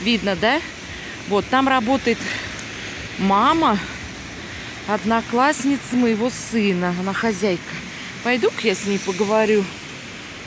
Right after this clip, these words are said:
Так, требуется флорист. Вот ее отдельчик такой симпатичный.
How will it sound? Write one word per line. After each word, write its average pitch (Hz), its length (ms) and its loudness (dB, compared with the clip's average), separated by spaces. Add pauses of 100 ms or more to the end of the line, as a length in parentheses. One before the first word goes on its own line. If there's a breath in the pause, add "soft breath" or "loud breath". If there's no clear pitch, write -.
(140)
Так, 202 160 0 (100)
требуется 262 540 0
флорист. 233 720 -4
Вот 180 180 -6 (100)
ее 170 240 -4 (680 loud breath)
отдельчик 170 600 -2
такой 247 340 -6
симпатичный. 226 920 -4